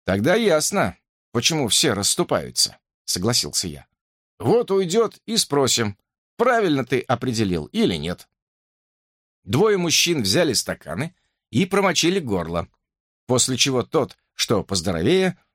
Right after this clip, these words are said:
бросил на стойку монету, и оба направились к выходу. Но, дойдя до двери, не вышли на улицу, а развернулись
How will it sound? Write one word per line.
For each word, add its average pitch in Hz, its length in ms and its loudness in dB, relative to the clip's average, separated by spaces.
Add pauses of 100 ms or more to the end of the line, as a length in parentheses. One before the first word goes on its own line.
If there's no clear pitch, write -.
бросил 165 540 0
на 143 140 2
стойку 143 420 -2
монету, 135 540 -2
и 156 200 0
оба 240 380 0 (240)
направились 110 840 0
к - 80 -8
выходу. 67 420 -6 (720)
Но, 151 300 2
дойдя 131 380 2
до 98 140 -2
двери, 104 440 -2 (420)
не 139 180 2
вышли 175 380 -2
на 156 160 -2
улицу, 85 420 -8 (320)
а 147 180 4
развернулись 139 840 0